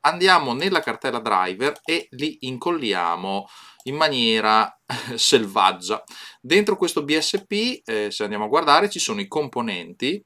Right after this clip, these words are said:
tra cui anche, eh, l'L C D, che è questo qua, il novantatré quarantuno, ma la cosa più importante è che c'è la cartellina S T M trentadue F quattro due nove Discovery, contenente tutti i codici sorgenti per la, eh, gestione del B S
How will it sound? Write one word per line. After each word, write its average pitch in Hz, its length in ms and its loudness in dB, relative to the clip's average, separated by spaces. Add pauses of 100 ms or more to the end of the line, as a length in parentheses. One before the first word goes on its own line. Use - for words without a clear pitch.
(180)
tra 104 180 -6
cui 117 460 -4
anche, 104 640 -2
eh, 92 640 -4
l'L 110 240 -2
C - 180 -8
D, 98 360 -8
che - 160 -16
è 82 80 -16
questo - 300 -12
qua, 92 280 -2
il 98 100 -10
novantatré 92 520 -10
quarantuno, 92 840 -8 (480)
ma 190 260 6
la 135 100 4
cosa 160 260 2
più 135 100 -6
importante 131 720 -2
è 117 120 -2
che - 120 -4
c'è - 120 -2
la 110 100 0
cartellina 113 760 -2
S 143 240 -4
T 147 120 0
M 110 160 -2
trentadue 117 640 -2
F 120 260 -6
quattro 113 220 -6
due 135 160 -2
nove 104 300 0
Discovery, 107 920 0 (580)
contenente 147 1040 2
tutti - 380 -6
i 123 100 -6
codici 151 480 -2
sorgenti 98 1080 -6
per 120 640 4
la, 107 380 2
eh, 101 120 -10
gestione 101 440 -6
del 98 200 -2
B 120 360 -6
S 107 440 -4